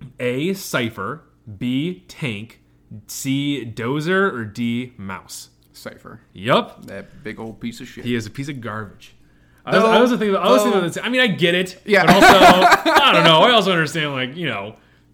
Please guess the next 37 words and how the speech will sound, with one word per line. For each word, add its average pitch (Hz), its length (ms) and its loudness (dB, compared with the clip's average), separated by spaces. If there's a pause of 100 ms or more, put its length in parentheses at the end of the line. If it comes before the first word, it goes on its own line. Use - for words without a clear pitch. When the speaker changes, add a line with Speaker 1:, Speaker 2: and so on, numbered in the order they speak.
(320)
Speaker 1:
they're 170 140 2
using 220 380 2
you 190 120 2
for 160 180 -2
a 127 80 -2
battery, 131 580 -2
dude. 139 340 -6
Like, 131 420 -12 (120)
ah, - 280 -14 (720)
I 196 80 -6
wanna 262 180 -2
be 202 340 -4 (140)
rich. - 540 -16 (1200)
And 175 100 -8
I - 20 -2
don't 240 140 -6
ever 208 140 -8
wanna 185 160 -6
have 160 160 -10
any 151 120 -14
problems. 120 540 -16
I 294 120 -6
don't 370 100 -2
wanna 285 120 -2
Speaker 2:
Yeah. 214 40 -2
Speaker 1:
remember 185 280 0
that 156 120 -6
this 170 140 -4
is 139 140 -8
a, 156 120 -6
a 143 400 -4
fucking, 139 540 -10
uh, 120 220 -6
not 127 280 -6
reality 104 480 -4
ever. 104 220 -10
Speaker 2:
Yeah. 98 160 -10